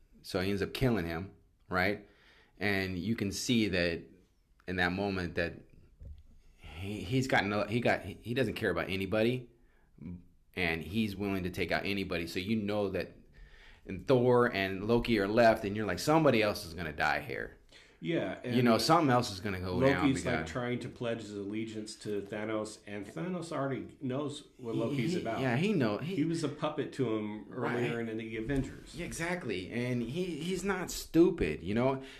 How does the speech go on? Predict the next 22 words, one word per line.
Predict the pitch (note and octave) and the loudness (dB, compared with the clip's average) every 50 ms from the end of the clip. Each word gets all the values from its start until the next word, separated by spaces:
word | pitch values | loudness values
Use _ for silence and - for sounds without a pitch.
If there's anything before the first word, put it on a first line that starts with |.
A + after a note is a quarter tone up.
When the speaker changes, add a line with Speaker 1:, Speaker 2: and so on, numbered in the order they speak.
| - - | -14 -6
Speaker 1:
The | - D3 | -4 -4
thing | C3+ - G#3 A3+ | 0 2 2 2
about | A3 F3+ C#3+ C3 A2+ - - | 4 4 4 4 4 2 2
Thanos | B2+ C3+ C#3+ C3+ A2 G2 - - | 0 2 2 2 0 -2 -4 -4
that | G2+ F#2+ F#2+ | -2 0 0
I, | F#2+ G2+ G2 F#2 F2+ F2+ - - - - - - - - - - | 0 0 0 -2 -4 -8 -14 -20 -20 -20 -20 -20 -20 -20 -20 -18
it's | - - G2+ - - | -14 -14 -12 -12 -8
crazy | - - B2 C3+ D3 C#3+ C3 A2 | -8 -4 -2 -2 -2 0 -2 -4
to | F2+ | -4
say | - - G2 G2 G2+ | -4 -2 0 0 0
this, | F#2+ D#2+ - - - - - _ _ - - - | 0 -2 -4 -8 -14 -18 -20 _ _ -20 -16 -10
right, | D#2 E2+ F#2 G#2 C3+ - - - - - - - - _ _ _ _ - | -8 -8 -8 -8 -10 -14 -20 -20 -20 -20 -20 -20 -20 _ _ _ _ -2
is | G#2+ G2+ F#2 E2+ D#2+ - - - - _ _ - _ _ _ _ _ _ _ _ _ _ _ _ _ _ _ _ _ _ _ _ _ _ _ _ _ _ _ | 0 0 0 0 -2 -6 -10 -16 -20 _ _ -20 _ _ _ _ _ _ _ _ _ _ _ _ _ _ _ _ _ _ _ _ _ _ _ _ _ _ _
you, | G2 F#2 F2+ F2+ G2+ A#2+ B2+ C#3 C#3+ C#3+ C3+ B2+ A#2 - - - - - - _ _ _ _ | -14 -12 -8 -2 0 2 4 4 4 4 4 2 -2 -4 -8 -14 -20 -20 -20 _ _ _ _
he, | - G#2 A#2 B2+ C#3 E3 D#3+ - - - - - - - - - - _ _ - - - - - - - - - - | -8 -6 -4 -2 -2 0 -2 -2 -4 -8 -14 -20 -20 -20 -20 -20 -20 _ _ -20 -20 -20 -18 -18 -20 -20 -20 -12 -10
he's | A#2+ B2 C#3+ C#3 A2+ | -6 -4 -2 -2 0
not | C3 C3 C#3 C#3+ D3+ D3+ B2 | 2 2 4 4 2 2 2
your | D#3+ D#3 D3 | 2 2 2
typical | D3+ - - B2 - C3 B2 - B2+ C3 C3+ C3+ C3+ - - - - - - | 2 0 -2 -2 -2 -2 -2 0 2 2 2 0 -2 -6 -12 -18 -20 -18 -14
villain, | G#2 G2+ G#2+ C#3 E3+ F3+ A#2+ D#2 - - - - _ _ _ _ - _ - _ - _ _ _ _ _ _ _ _ | -10 0 2 4 4 4 2 0 -4 -10 -16 -20 _ _ _ _ -20 _ -20 _ -20 _ _ _ _ _ _ _ _
you | - A#2+ | 0 2
know? | A2+ A2+ B2 C#3+ D3+ - | 2 4 2 2 0 -4